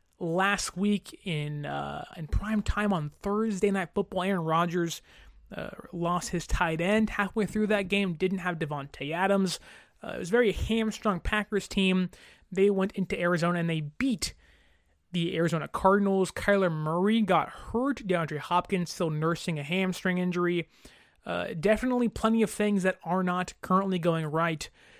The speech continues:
for the Cardinals. But with that said, there are a lot of things that, I guess, and, and, and I hate using injuries as to,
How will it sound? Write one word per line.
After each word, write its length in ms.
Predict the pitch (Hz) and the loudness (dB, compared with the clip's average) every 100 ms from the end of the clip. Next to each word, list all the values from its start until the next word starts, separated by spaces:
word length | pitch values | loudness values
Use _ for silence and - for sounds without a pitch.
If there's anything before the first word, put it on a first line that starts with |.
| - | -20
for 560 | - - 185 170 160 160 | -14 0 2 4 2 0
the 220 | 151 147 | -4 -8
Cardinals. 680 | - - 262 302 202 175 220 | -6 0 0 2 2 2 0
But 240 | - 196 | 2 2
with 200 | 196 302 - | 2 -2 0
that 180 | 196 | -2
said, 600 | - - - 247 143 196 - _ _ - - _ _ - | -2 -2 0 2 2 -2 -6 _ _ -20 -20 _ _ -8
there 120 | 262 | 0
are 80 | 247 | 2
a 60 | |
lot 240 | 240 233 247 | 4 4 4
of 80 | 226 | 4
things 460 | 233 220 254 240 | 2 4 4 2
that, 320 | 233 208 202 - - _ _ _ _ 202 | 2 2 0 -8 -16 _ _ _ _ -8
I 80 | 196 | -2
guess, 320 | 208 202 - - _ - | 0 0 -6 -12 _ -4
and, 160 | 202 | -2
and, 200 | 202 208 220 | 0 -2 -2
and 100 | 214 | -2
I 80 | 190 | -2
hate 300 | - 247 208 | -2 -2 0
using 460 | 175 220 190 190 | 4 6 4 0
injuries 420 | 185 208 214 220 - | 0 0 0 -2 -2
as 220 | 180 151 | -4 -2
to, 200 | 170 | -2